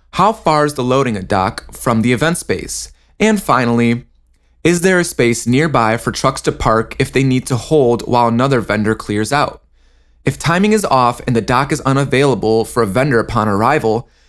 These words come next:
they will have to circle back, which can be costly and extremely inefficient. Our second topic we need to address is knowing what the vendor needs.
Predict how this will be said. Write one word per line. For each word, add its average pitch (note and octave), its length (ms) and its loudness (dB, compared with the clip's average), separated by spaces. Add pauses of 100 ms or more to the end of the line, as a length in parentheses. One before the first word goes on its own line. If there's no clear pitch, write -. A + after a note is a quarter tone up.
(120)
they D#3 100 4
will E3 60 4
have C#3 120 0
to C3 80 -6
circle E3 400 0
back, G#2+ 480 -4
which - 160 -4
can C3+ 140 0
be A#2+ 140 -2
costly C#3+ 580 0
and - 80 -2
extremely C3 840 -2
inefficient. G2+ 600 -2 (840)
Our B2+ 120 0
second G#3 420 -2
topic A2 380 0
we A2+ 100 2
need A2 220 0
to G#2 120 -2
address G2+ 540 -4 (300)
is A#2 120 -2
knowing C3+ 400 2
what D3+ 260 0
the E3+ 60 0
vendor A#2+ 440 2
needs. - 560 -4